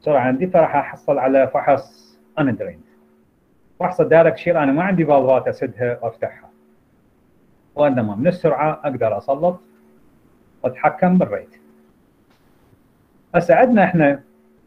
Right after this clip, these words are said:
المطلب هذا find the shear strength for-، أول مطلب يقول أريد الشير سترينث بارامترز. والشير سترينث بارامترز قلنا هي شنو؟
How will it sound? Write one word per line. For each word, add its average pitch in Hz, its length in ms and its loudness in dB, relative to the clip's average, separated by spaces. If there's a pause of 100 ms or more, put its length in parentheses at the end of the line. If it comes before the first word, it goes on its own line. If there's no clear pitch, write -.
(580)
المطلب 135 960 0
هذا 147 220 2
find 165 280 0
the 147 120 -2
shear 156 280 -2
strength 151 320 -6
for-، 139 140 -4 (2250)
أول 220 200 4
مطلب 190 360 2
يقول 160 340 -4 (440)
أريد 175 320 0
الشير 156 400 -4
سترينث 160 380 -4
بارامترز. 120 720 -8 (1300)
والشير 185 320 -4
سترينث 180 320 -2
بارامترز 156 640 -2
قلنا 160 220 -4
هي 143 160 -4
شنو؟ 156 320 -6